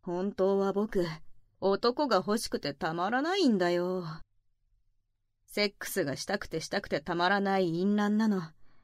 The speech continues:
君ならエリのこともあるし、絶対誰にも言わないだろうし。でしょ？だから僕としよう。ねえ、いいでしょ？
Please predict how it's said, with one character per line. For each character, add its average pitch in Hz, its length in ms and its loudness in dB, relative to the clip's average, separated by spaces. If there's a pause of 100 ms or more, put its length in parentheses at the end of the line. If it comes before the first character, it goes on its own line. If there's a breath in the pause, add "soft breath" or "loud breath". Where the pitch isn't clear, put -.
(640)
君 233 240 2
な 269 100 8
ら 226 120 6
エ 202 100 4
リ 254 100 2
の 214 80 0
こ 175 140 -2
と 190 100 0
も 170 160 2
あ 175 60 4
る 196 80 0
し、 160 320 -2 (380)
絶 165 220 0
対 220 220 2
誰 214 240 2
に 240 80 2
も 247 120 4
言 247 120 4
わ 262 80 6
な 277 160 4
い 285 60 2
だ 220 100 0
ろ 175 80 -2
う 175 80 -6
し。 165 240 -8 (1500)
で 190 300 4
し - 140 0
ょ？ 247 60 8 (760 loud breath)
だ 220 180 4
か 202 80 2
ら 160 140 2
僕 233 200 8
と 247 80 2
し 185 200 0
よ 208 160 10
う。 - 720 -4
ね 175 640 -2
え、 - 40 -4
い 220 140 -2
い 453 60 0
で 220 100 0
し - 140 -6
ょ？ 190 260 -2